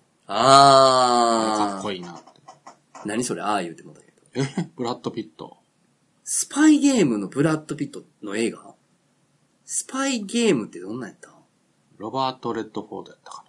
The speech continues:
Speaker 2: な。
Speaker 1: おう。
Speaker 2: が先輩のスパイで、
Speaker 1: おう。
Speaker 2: ブラッド・ピットが後輩のスパイみたいな。
Speaker 1: あ、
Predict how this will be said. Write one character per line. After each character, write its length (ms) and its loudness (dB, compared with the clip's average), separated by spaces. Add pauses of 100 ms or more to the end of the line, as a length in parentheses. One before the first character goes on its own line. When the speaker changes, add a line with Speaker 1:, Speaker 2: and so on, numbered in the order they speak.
(120)
Speaker 2:
な。 60 0
Speaker 1:
お 220 4
う。 120 -16 (1000)
Speaker 2:
が 200 -2
先 300 -6
輩 180 -4
の 140 -8
ス 280 -16
パ 140 -8
イ 100 -12
で、 340 -10
Speaker 1:
お 120 2
う。 240 -2 (800)
Speaker 2:
ブ 80 -12
ラ 80 -6
ッ 40 -18
ド・ 100 -12
ピ 100 -10
ッ 100 -14
ト 120 -12
が 240 -16
後 180 -18
輩 200 -16
の 100 -20
ス 120 -20
パ 120 -20
イ 120 -20
み 80 -20
た 60 -20
い 60 -20 (360)
な。 80 -2
Speaker 1:
あ、 60 -6